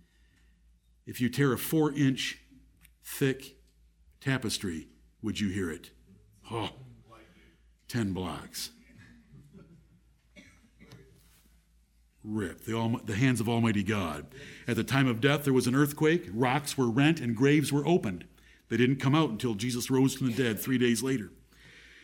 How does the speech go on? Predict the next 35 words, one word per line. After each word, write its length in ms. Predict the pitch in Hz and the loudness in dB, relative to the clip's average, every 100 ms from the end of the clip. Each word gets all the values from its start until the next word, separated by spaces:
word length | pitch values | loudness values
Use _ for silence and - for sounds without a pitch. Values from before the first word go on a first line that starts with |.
| - | -12
The 100 | - | -4
supervising 680 | 110 185 165 143 156 160 165 | 4 6 6 6 6 6 4
centurion 580 | 151 143 135 160 175 196 | 4 2 4 4 6 6
and 100 | 151 | 4
his 140 | 123 | 2
company 400 | - 175 175 180 | 4 4 4 2
feared 400 | 139 - 185 202 | 2 4 4 6
and 160 | 151 123 | 2 0
confessed 540 | 135 117 160 165 - | -2 0 0 0 -2
Jesus 460 | 107 175 180 185 185 | 2 2 2 0 -2
as 260 | - 123 - | -2 -2 -2
the 120 | 110 | -4
Son 300 | - - 160 | -2 0 0
of 140 | 127 | 0
God. 420 | 143 110 73 78 - _ _ _ _ _ _ _ _ _ _ _ _ _ _ _ _ _ _ _ _ _ _ _ _ _ _ _ _ _ _ - - | -2 -2 -6 -12 -18 _ _ _ _ _ _ _ _ _ _ _ _ _ _ _ _ _ _ _ _ _ _ _ _ _ _ _ _ _ _ -20 -2
Why 120 | 120 | 2
would 100 | 123 | 6
he? 180 | 117 - - - | 6 2 -8 -8
I've 140 | 104 | -2
already 180 | 113 104 | 0 0
said 220 | - 87 | -2 -6
it. 80 | 87 - _ _ _ _ _ _ - _ - | -8 -16 _ _ _ _ _ _ -20 _ -2
Why 100 | 131 | 0
didn't 140 | 131 | 0
he 40 | |
say, 380 | 117 131 120 120 - - | 0 0 2 0 -6 -16
"Truly, 280 | - 170 127 | 0 2 4
this 200 | 117 113 | 2 0
man 200 | 127 120 | 0 0
was 140 | 117 117 | 0 -2
the 60 | |
King 180 | 110 120 | -2 -2
of 60 | 104 | -2
the 80 | |
Jews"? 420 | 98 110 95 80 | -4 -4 -4 -8